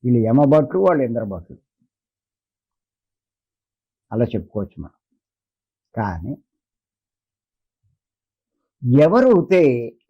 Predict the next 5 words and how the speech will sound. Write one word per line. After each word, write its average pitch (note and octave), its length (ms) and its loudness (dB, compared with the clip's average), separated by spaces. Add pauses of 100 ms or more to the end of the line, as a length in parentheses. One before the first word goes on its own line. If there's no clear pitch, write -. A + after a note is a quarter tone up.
(760)
జ్ఞానం C#3 520 2 (100)
సంపాదిస్తారో, B2+ 840 -2 (3500)
లోక G#3 440 2 (100)
కళ్యాణకరమైన D3 920 2
పనులు B2 260 -6